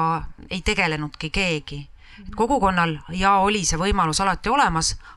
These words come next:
aga nii-öelda seda positiivset nügimist ei tehtud riigi poolt, seda ei teadvustatud, äh,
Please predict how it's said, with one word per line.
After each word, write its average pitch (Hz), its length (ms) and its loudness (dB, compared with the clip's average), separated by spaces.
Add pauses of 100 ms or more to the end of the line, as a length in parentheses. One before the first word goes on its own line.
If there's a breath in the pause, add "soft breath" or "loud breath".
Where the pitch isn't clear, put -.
aga 175 160 -4
nii-öelda 185 400 -2
seda 156 160 -2
positiivset 170 500 0
nügimist 180 640 -2
ei 160 100 -2
tehtud 220 420 -2
riigi 180 320 -2
poolt, 170 360 0
seda 156 100 -2
ei 147 80 -4
teadvustatud, 180 1040 -2
äh, 170 280 0